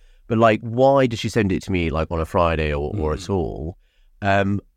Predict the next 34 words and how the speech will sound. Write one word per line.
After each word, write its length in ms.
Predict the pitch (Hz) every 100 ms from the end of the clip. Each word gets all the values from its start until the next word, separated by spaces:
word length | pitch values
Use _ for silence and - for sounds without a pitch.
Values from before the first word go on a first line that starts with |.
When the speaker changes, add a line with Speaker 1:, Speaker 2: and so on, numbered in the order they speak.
| -
Speaker 1:
do, 120 | - -
I, 140 | -
do 180 | - -
you 20 |
know 80 | 165
what? 160 | - 104 -
I, 60 |
I 20 |
will 200 | 120 120 -
ask 260 | 127 - -
her 60 |
because 200 | 80 85
I 80 | 92
genuinely 360 | 82 110 101 87
don't 220 | 85 67
know. 420 | 82 73 50 82 - _ _
But 100 | -
it 120 | 113 135
is 320 | 135 120 - -
regular, 360 | 107 92 85
like 240 | 82 78 -
clockwork. 760 | - 80 - - - 58 - - _ _ -
And 140 | 113
it's 140 | 117 -
such 340 | - 180 -
a 60 | 139
wonderful 680 | 120 120 127 113 - 87
kind 160 | 80 87
of, 100 | 80
like, 300 | 80 71 -
affirmation. 960 | - 80 80 78 78 78 - - 76 80 _ - _ 90
Um, 420 | 87 87 85 90
but 180 | 104 107 110 113 123 117 -
of, 140 | 143